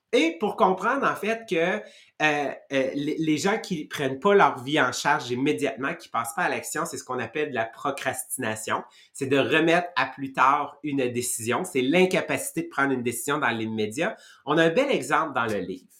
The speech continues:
Et c'est un exemple sur un homme, dans le fond, qui s'appelait, qui s'appelait Elisha Gray.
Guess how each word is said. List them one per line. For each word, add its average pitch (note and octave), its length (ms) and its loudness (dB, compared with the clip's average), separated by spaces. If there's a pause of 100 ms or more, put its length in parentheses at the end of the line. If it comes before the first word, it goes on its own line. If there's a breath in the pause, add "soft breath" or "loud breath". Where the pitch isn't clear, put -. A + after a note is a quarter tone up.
(140)
Et G3 320 2 (720)
c'est - 120 2
un D#3+ 100 8
exemple G3+ 360 2
sur G3+ 600 0 (320 loud breath)
un D3+ 160 4
homme, A3 140 2
dans E3 80 4
le D3+ 40 2
fond, G#3 160 -2
qui - 80 -10
s'appelait, E3 460 -4
qui - 100 -8
s'appelait F#3 460 -2
Elisha G3 560 0
Gray. G#2+ 280 -4